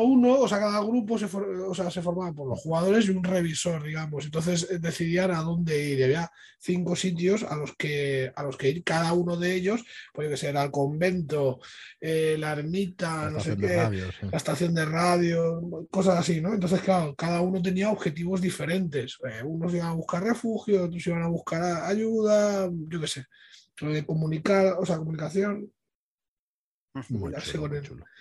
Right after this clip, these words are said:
Speaker 1: Y sí, sí, muy, a mí me pareció súper original, ¿verdad?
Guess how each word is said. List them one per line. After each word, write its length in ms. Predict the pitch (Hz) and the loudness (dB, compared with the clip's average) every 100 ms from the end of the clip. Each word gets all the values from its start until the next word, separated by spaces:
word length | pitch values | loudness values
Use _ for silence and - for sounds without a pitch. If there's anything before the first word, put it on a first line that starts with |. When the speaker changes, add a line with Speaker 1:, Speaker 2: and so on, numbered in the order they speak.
| - - - - _ _ _ _ - | -20 -20 -20 -20 _ _ _ _ -4
Speaker 1:
Y 520 | 135 127 113 104 127 _ _ | 0 0 0 -4 -10 _ _
sí, 200 | - 123 | -10 -6
sí, 260 | 127 131 _ - | -6 -8 _ -10
muy, 140 | 123 120 123 127 - _ _ _ _ | -8 -6 -10 -14 -20 _ _ _ _
a 80 | - | -4
mí 60 | 123 | -2
me 80 | 175 | 2
pareció 280 | 196 165 147 | 2 2 -2
súper 220 | 131 120 | 0 0
original, 460 | 117 - 107 175 | 0 -2 -6 -6
¿verdad? 180 | 131 160 | -8 -14